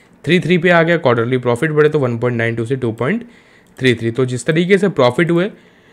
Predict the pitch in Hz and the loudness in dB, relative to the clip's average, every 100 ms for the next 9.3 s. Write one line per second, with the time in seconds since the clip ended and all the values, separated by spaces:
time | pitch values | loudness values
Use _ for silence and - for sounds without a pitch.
0 | _ _ _ - _ - - 185 190 170 | _ _ _ -20 _ -4 4 6 6 2
1 | 180 131 139 156 156 175 147 139 131 123 | 2 0 2 2 2 4 2 4 2 2
2 | 147 139 120 120 135 131 113 110 113 151 | 0 0 0 0 2 2 2 0 2 2
3 | - 135 147 190 214 233 139 131 151 196 | 4 4 6 6 4 0 0 0 4 2
4 | 185 175 175 180 180 160 - 135 160 135 | 2 2 2 0 -2 -4 2 2 2 0
5 | 156 165 135 127 - 143 156 143 147 131 | 0 2 2 0 0 2 2 0 2 2
6 | 127 143 - 120 120 139 156 - 123 123 | 2 -2 -2 0 2 2 2 2 0 2
7 | 117 120 190 165 170 139 123 160 185 175 | -2 0 -2 0 -2 -2 -6 -2 2 2
8 | 147 139 147 147 139 123 143 131 131 143 | 2 0 0 0 -2 -2 -2 0 0 -2
9 | 139 147 | -2 -2